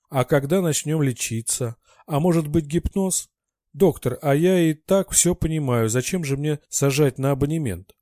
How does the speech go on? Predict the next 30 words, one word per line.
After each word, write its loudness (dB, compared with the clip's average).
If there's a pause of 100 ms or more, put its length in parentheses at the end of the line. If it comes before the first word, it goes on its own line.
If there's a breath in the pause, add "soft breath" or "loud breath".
(460)
Вот 0
малая 4
доля 4 (160)
типичных -4
вопросов, 0
задаваемых -2
в -16
начале -2
лечения. -8 (400)
Те, 6
у 4
кого 4
хватило 2
мудрости 2
и -2
терпения 0
пересилить 0
первый 0
этап -2
скепсиса -2 (120)
и -6
сопротивления, -2 (380)
начинают -2
получать 0
осязаемые -2
результаты -2
этого -4
загадочного -2
вида -4
лечения. -8